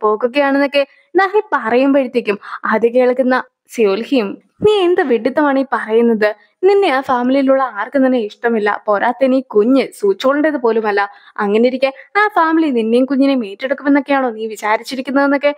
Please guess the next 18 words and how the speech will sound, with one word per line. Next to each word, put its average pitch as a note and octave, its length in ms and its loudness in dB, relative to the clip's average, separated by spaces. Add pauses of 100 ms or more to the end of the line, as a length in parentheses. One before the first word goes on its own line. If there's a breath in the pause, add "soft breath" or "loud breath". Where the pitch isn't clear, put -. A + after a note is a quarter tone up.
(380 soft breath)
സ്യോൽഹിയും F#4+ 480 2
അവളോട് B3+ 300 2
ചോദിക്കുമ്പോഴത്തേക്കും, A3 1000 0 (220 loud breath)
അവൾ F#4 180 0
സംസാരിക്കുന്നതിനിടയിലേക്ക് C#4 1500 0 (360 soft breath)
ഹെയിന്റെ A#3+ 380 2
അമ്മ A3+ 220 0
കൂടി A#3+ 220 2
എത്തുന്നു. G3+ 380 -6 (180)
"ഡാഹൈ F#4 360 2 (120)
ആരാണെങ്കിലും B3+ 760 0
എന്താണെങ്കിലും B3 640 0
അതൊന്നും G#3+ 360 -2
തന്നെ B3 180 0
ഞങ്ങളെ A3+ 340 0
ബാധിക്കുന്ന A#3+ 460 -4
ഒരു A#3+ 80 2
കാര്യമല്ല. G#3+ 540 0